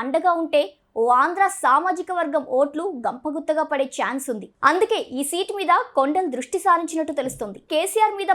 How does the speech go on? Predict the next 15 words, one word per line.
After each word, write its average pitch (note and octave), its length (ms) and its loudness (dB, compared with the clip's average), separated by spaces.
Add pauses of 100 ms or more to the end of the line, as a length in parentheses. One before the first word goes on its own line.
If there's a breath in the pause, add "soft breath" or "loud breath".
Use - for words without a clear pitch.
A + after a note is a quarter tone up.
(120)
ప్రధానంగా F#4 580 0
వచ్చిన E4+ 240 -4 (160)
ఆరోపణ D#4 320 2 (340)
ఆయన B3 140 -2 (100)
కుటుంబ F#4+ 340 -2
సభ్యులంతా E4+ 460 0 (180)
రాజకీయాల్లో E4 640 0 (120)
ఉన్నారన్నదే. B3+ 520 -4 (380)
కొడుకు, D4 340 0 (300)
కూతురు, F4 360 -4 (280)
మేనల్లుడు, E4+ 520 -2 (220)
తోడల్లుడి D#4+ 520 4 (100)
కోడలు C#4 340 4 (320 soft breath)
ఇలా D4+ 140 6 (180)
అందరికీ F4 480 0